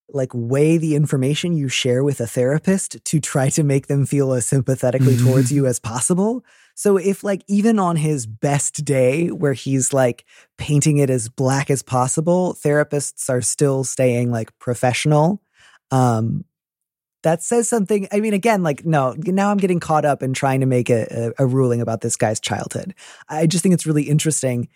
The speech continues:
Speaker 1: that even when he's telling his side of the story in a way that's sort of, like, maximally designed to get, uh, a certain outcome from his listener, he's still not getting it. Says something about his ability to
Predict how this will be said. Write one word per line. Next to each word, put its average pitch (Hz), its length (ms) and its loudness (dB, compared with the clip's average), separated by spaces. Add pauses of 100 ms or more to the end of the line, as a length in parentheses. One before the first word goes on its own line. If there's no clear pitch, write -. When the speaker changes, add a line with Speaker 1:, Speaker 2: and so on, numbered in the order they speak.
(220)
Speaker 1:
that 123 300 2 (320)
even 175 320 4
when 151 140 0
he's 160 340 0
telling 131 600 -4
his - 280 -4
side 131 260 0
of 123 80 -2
the 123 60 -4
story 117 600 0 (320)
in 143 120 2
a 139 40 4
way 127 160 4
that's 120 160 -2
sort 127 140 0
of, 117 240 -2
like, 117 160 -2
maximally 127 760 2
designed 117 520 -2
to 120 100 -2
get, 113 480 0 (420)
uh, 113 220 0
a 123 80 -2
certain 120 400 0
outcome 117 480 0
from 113 140 -2
his 110 180 0
listener, 117 460 -2
he's 123 200 -2
still 127 220 2
not 120 220 -2
getting 120 260 -2
it. - 180 -14
Says 156 300 0
something 220 540 -4
about 131 320 0
his 139 180 0
ability 127 460 0
to 123 480 -4